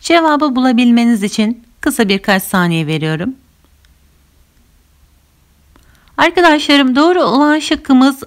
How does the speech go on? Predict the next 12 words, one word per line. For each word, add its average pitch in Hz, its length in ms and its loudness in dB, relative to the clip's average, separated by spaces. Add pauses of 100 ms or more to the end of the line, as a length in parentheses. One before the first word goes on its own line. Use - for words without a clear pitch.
A, 240 360 2 (320)
beş 202 360 0 (160)
olacaktır. 196 880 0 (320)
Ve 208 80 4
ikinci 269 400 0
sorumuza 285 640 2 (220)
geçtik. 202 520 -2 (380)
Radyatöre 339 580 2
konulacak 285 720 2
su 349 440 -4
peteklerin 156 640 -4
neresinde 254 720 0